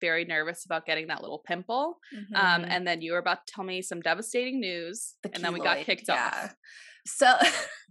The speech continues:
Speaker 2: so
Speaker 1: So,
Speaker 2: when I
Speaker 1: here
Speaker 2: got
Speaker 1: we go.
Speaker 2: mine done, I did clean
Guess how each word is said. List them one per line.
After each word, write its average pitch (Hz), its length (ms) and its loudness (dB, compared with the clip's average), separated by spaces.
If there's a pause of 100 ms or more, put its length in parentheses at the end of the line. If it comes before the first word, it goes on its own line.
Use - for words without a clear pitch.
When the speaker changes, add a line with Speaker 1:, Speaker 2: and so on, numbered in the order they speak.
(600)
Speaker 2:
so 254 240 6
Speaker 1:
So, 302 140 12
Speaker 2:
when 320 100 10
I 311 40 6
Speaker 1:
here 415 100 2
Speaker 2:
got 349 220 6
Speaker 1:
we - 80 4
go. 277 280 6
Speaker 2:
mine 302 160 2
done, 196 500 0 (100)
I 214 100 2
did 269 280 -2
clean 359 260 -10